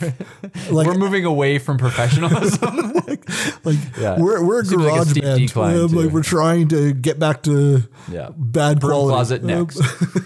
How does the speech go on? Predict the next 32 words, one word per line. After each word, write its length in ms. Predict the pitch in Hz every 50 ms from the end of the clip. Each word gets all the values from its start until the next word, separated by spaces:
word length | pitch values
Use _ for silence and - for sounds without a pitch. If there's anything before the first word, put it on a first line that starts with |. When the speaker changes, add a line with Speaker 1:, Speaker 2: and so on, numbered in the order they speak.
| - 180 -
Speaker 1:
<laughs> 40 | 180
Speaker 2:
Here, 180 | 139 107 107
broom 380 | - - 107 107 135 160 156 156
closet, 360 | - 147 131 139 147 190 185 147
here 120 | 127 107
we 100 | 107 139
come. 380 | 156 - 127 87 73 87 90 95 _ - - - - - - - -
Yeah, 280 | - 117 117 101 90
but 440 | 85 85 127 123 147 156 127 - _ _ _ _ _ -
despite 680 | 151 139 139 127 - - - - 165 180 214 202 92 -
that, 460 | 131 107 90 76 69 55 - - - _ _ _ _ -
we 160 | 117 123 135
suffer 420 | 127 127 - 180 175 170 - 156 135
in 80 | 123 120
this 160 | 117 110 -
closet 480 | - - 123 120 113 101 92 95 -
for 140 | - - 113
you, 540 | 110 113 123 127 117 95 87 82 82 87 101 _
the 100 | - 104
listeners, 680 | 107 117 120 123 110 107 - - - - - - - -
<laughs> 800 | 165 160 175 147 175 208 220 - - - - - 131 - 190 160
because 280 | 170 170 165 170 170
as 180 | 180 180 165 165
you've 120 | 196 185
noticed, 400 | 196 269 320 254 160 147 147 131 170
we've 100 | 165 160
been 180 | 170 170 160
more 200 | 156 147 143 143
consistent 680 | 139 - 180 170 160 - 185 190 185 - - 139 131 127
in 80 | 135 131
our 100 | 131 135
content 600 | 127 - 139 139 147 160 - - 104 92 92 -